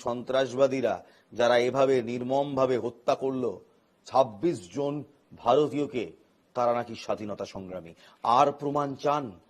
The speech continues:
পাকিস্তানের কুকীর্তির, পাকিস্তানের দুর্নীতির? পাক প্রধানমন্ত্রী শেহবাজ শরীফের সরকার আকাশ সীমায় নিষেধাজ্ঞা দিয়েছে, তাতে আমাদের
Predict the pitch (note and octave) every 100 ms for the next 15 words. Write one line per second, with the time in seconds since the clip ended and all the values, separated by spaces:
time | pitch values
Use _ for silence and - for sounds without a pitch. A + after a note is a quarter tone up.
0 | _ _ B2 B2 C#3 - B2 B2 A2 -
1 | B2+ C3+ A#2 C3 B2+ - A2+ B2 - A#2+
2 | A#2+ G#2+ A2 A#2+ A2+ B2 B2+ C#3+ - _
3 | _ _ _ _ _ _ _ _ _ _
4 | _ _ _ _ _ _ _ _ _ _
5 | _ _ - D3+ - D3+ D3+ E3+ E3+ E3+
6 | D3 E3 - D3 D3+ E3+ E3 D3+ D#3+ E3+
7 | E3 - D3+ D3+ D#3+ B2 - - _ _
8 | _ _ _ A#2+ D3 F#3+ F3 - F3 F3+
9 | D#3+ D#3 F#3 F3+ F3 D#3+ E3+ D#3+ D#3 D3
10 | D3 C#3+ C3